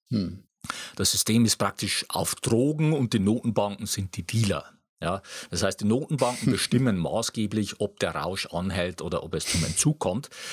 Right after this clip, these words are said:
Speaker 2: Und damit erhalten alle Ereignisse, die mit den Notenbanken zu tun haben,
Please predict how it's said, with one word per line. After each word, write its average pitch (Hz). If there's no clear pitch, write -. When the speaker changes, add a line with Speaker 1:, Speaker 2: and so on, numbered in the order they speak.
Speaker 2:
Und 107
damit 107
erhalten 113
alle 143
Ereignisse, 104
die 87
mit 90
den 87
Notenbanken 104
zu -
tun 123
haben, 113